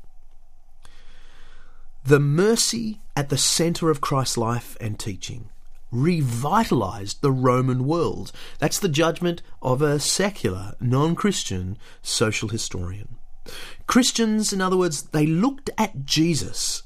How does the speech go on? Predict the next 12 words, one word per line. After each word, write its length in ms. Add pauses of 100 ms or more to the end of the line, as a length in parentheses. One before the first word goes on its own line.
and 160
his 200 (220)
warm 640
friendships, 840
even 320
with 140
sinners, 500 (360)
and 140
they 80
tried 540
to 100
live 560